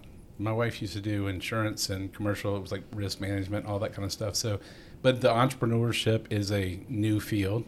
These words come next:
Um, as we were talking before, everybody says they want to be their own boss, but they don't know exactly <laughs> what that means, as Doctor Just said a few minutes ago.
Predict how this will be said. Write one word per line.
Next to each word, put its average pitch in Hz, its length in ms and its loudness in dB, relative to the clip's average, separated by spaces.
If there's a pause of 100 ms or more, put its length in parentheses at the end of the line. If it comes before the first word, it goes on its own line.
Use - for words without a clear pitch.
(260)
Um, 101 400 2
as 101 140 -2
we 107 80 2
were 98 40 2
talking 101 220 4
before, 104 280 0
everybody 104 400 2
says 104 420 0
they 104 80 2
want 101 180 0
to 107 60 -2
be 110 240 -4
their 107 180 2
own 104 140 2
boss, 104 320 2
but - 260 -2
they 107 120 0
don't 101 420 -6
know 107 160 0
exactly 110 420 4
<laughs> - 0 -
what - 100 -8
that - 200 6
means, 147 420 10 (300)
as 113 100 2
Doctor 117 260 6
Just 117 280 6
said 120 160 12
a 117 40 2
few 127 160 4
minutes 123 240 4
ago. 123 300 2